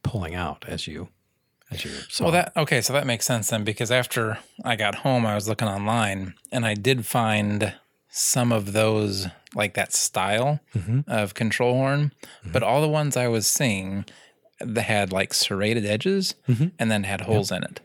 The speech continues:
Speaker 1: Yeah.
Speaker 2: Which that would make more sense to me
Speaker 1: Yep.
Speaker 2: then.
Speaker 1: Yep.
Speaker 2: It would be more of a place to grab.
Speaker 1: Exactly.
Speaker 2: This one though,
Speaker 1: Completely
Speaker 2: nothing.
Speaker 1: straight, completely straight
Speaker 2: Yeah, it's, it's a
Speaker 1: cuts
Speaker 2: square cut.
Speaker 1: and
Speaker 2: Yeah.
Speaker 1: smooth,
Speaker 2: And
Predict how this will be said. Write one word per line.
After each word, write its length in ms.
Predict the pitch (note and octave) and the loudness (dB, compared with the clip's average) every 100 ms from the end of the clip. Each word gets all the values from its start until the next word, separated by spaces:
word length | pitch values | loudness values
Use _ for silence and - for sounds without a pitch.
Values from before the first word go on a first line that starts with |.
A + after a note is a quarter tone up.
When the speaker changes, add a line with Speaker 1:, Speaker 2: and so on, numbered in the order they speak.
| _ | _
Speaker 1:
Yeah. 180 | - D#3+ - | -2 0 0
Speaker 2:
Which 180 | B2 - | -2 2
that 180 | D3+ C3+ | 2 2
would 140 | G#2+ | 0
make 200 | G#2+ G2 | -2 -2
more 140 | G#2 | -4
sense 280 | G2+ F#3+ F#3+ | 0 0 0
to 80 | - | -2
me 100 | G2+ | -2
Speaker 1:
Yep. 120 | G2+ A#2 | 2 0
Speaker 2:
then. 240 | F#2+ G2 _ - | 0 -8 _ -6
Speaker 1:
Yep. 140 | F2+ - - | -4 -4 -2
Speaker 2:
It 60 | |
would 180 | A#2 A2 | 0 2
be 100 | B2 | 2
more 200 | A#2+ A#2 | 2 2
of 60 | G#2 | 0
a 60 | |
place 280 | G2+ G#2+ F#2 | -2 -2 -2
to 100 | - | -4
grab. 380 | - A2 G#2+ F#2 | -4 0 2 0
Speaker 1:
Exactly. 520 | F2+ F2 F2 E2 - E2+ | -2 -2 -2 -2 -4 -6
Speaker 2:
This 260 | G#2 A#2+ - | -2 0 0
one 160 | E3+ | 2
though, 320 | F3 F3+ F#3+ F3 - - _ - | 2 2 2 0 -6 -20 _ -10
Speaker 1:
Completely 420 | - G#2+ G#2 C3 C3 | -2 2 4 4 4
Speaker 2:
nothing. 60 | |
Speaker 1:
straight, 480 | A#2+ - A#2+ A#2+ B2 _ _ - - | 2 2 2 2 0 _ _ -20 -12
completely 500 | - A#2+ - C#3+ D3 | 0 2 4 2 2
straight 400 | C#3 - B2 A#2+ - | 0 2 2 2 2
Speaker 2:
Yeah, 260 | D3+ A#2 | 4 6
it's, 80 | A#2 | 4
it's 100 | C#3+ | 4
a 20 | B2+ | 4
Speaker 1:
cuts 80 | |
Speaker 2:
square 280 | - - C3+ | 2 2 2
cut. 360 | C#3 C3 - - | 2 0 -2 -2
Speaker 1:
and 160 | C3 A2 | 2 4
Speaker 2:
Yeah. 240 | A#2+ G2 G#2+ | 4 2 -2
Speaker 1:
smooth, 500 | - A#2+ G2 E2 | 2 4 2 0
Speaker 2:
And 80 | E2 | -8